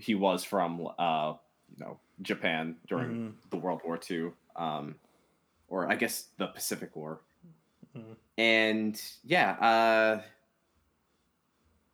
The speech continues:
Speaker 1: honestly, i-, isn't there, like, a machine called the Gim Ginghams? Or, like, you know, like,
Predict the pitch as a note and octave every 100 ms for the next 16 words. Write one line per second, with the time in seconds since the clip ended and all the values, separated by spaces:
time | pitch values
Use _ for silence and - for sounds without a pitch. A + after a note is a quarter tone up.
0 | _ _ - D3+ G3+ - A3+ G3 C3 -
1 | - D#3 A3 A3+ A#3 G#3 F3 B2+ A2 B2
2 | A#2+ B2 B2 A#2+ A2+ G#2 - G#2+ A#2 G#2+
3 | A2+ G#2+ G2+ G#2+ A#2 A2+ - - _ _
4 | _ _ _ _ B2 B2 A#2 A2+ A2 F#2
5 | F#2+ F#2